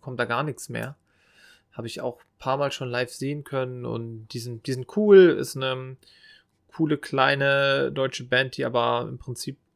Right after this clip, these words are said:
eigentlich sehr gut international funktionieren, weil sie halt komplett auf Englisch sind und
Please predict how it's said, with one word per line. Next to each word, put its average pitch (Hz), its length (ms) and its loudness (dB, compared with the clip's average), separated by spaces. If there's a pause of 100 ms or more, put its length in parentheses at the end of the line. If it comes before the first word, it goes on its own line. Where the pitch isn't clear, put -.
(140)
eigentlich 139 560 2
sehr 131 100 -4
gut 131 160 -10
international 123 560 -6
funktionieren, 123 540 -10
weil 113 100 -6
sie 117 80 -8
halt - 140 -8
komplett 120 260 -10
auf 120 80 -10
Englisch 123 380 -12
sind 120 240 -10
und 113 180 -14